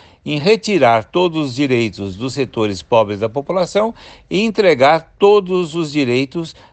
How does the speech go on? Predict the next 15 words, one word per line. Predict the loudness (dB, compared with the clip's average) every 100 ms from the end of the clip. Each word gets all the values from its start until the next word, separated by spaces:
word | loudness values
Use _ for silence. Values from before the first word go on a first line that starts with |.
| _
para | 2 4 4 2 0
os | -6 -8
donos | -2 0 0 -2
do | -4
capital, | -4 -4 0 2 2 -2 _
né? | -12 -10 -10 _ _ _ _
E | -2 2
aí, | 4 4 2 -2 -6
a, | -4 2 4 2 0
o | 0
botim, | 2 2 2 -2 -2 -2 -8 _ _ _ -8
o | -6
que | -4 -4
sobra, | -4 2 4 4 2 0 -2 _ _ -4
é | 0 2 2